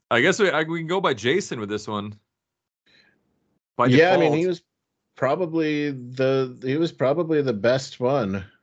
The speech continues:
Speaker 1: And I guess that's a good transition, right? This is, uh, first appearance of Kane Hodder, which, uh, we've got a friend who, this is, uh, uh, ar-, uh, definitively his favorite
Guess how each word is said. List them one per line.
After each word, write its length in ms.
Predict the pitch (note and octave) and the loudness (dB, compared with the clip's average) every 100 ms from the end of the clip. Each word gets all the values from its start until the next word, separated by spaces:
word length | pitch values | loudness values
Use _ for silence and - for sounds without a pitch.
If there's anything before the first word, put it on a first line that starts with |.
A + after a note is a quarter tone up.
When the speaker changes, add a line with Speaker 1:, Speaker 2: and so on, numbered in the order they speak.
| _ _ _ - | _ _ _ -8
Speaker 1:
And 120 | C#3+ | -2
I 100 | E3 | 0
guess 220 | F3+ G#3 | 0 0
that's 180 | G#3+ G#3 | 0 -2
a 40 | F#3 | -2
good 120 | F#3+ | -4
transition, 560 | - E3+ C3 E3+ B2+ F#2+ | -2 -4 -2 -4 -4 -2
right? 320 | G2+ A#2 - | 0 0 -2
This 220 | A#2 - | -4 -2
is, 240 | A#2 F#2+ | -4 -2
uh, 240 | G#2+ G2+ G2 | 0 2 0
first 460 | - A#2+ B2+ - | -2 0 0 -2
appearance 580 | E2+ F2+ A#2 A2+ A2+ G2 | -8 -6 -2 -2 -2 -6
of 300 | C2+ G2+ E2+ | -4 -6 -6
Kane 480 | - A2+ A#2 A#2+ A#2 | -6 -4 -2 -2 -4
Hodder, 840 | G#2 G#2 A#2 B2+ A#2 F#2+ F#2 G#2 _ _ _ _ _ _ _ _ | -4 0 2 2 2 0 0 -4 _ _ _ _ _ _ _ _
which, 380 | G#2 G2+ G2+ - | 0 0 0 -2
uh, 340 | G2+ F#2+ F#2+ F2+ _ _ _ _ _ - | 2 2 0 -2 _ _ _ _ _ -14
we've 140 | G2+ | -2
got 160 | B2+ B2+ | 2 4
a 40 | |
friend 440 | - D3+ E3 C#3+ A2 | 2 0 0 0 -2
who, 260 | B2 A2+ | -2 0
this 200 | A2+ A2+ | -2 -4
is, 180 | A2+ G2+ | -4 -2
uh, 460 | G#2+ G2 D#2+ G2+ F#2 | 0 0 0 -2 0
uh, 20 | |
ar-, 240 | G#2+ B2+ - | 0 0 -2
uh, 100 | A#2 | -4
definitively 680 | G#2+ G2+ C3+ C#3+ C3+ B2 B2 | -4 -4 -2 -2 -2 -2 0
his 180 | A#2+ A2 | 0 -2
favorite 680 | - A#2 A#2 A#2 A2+ A2 | -2 0 0 0 -2 -4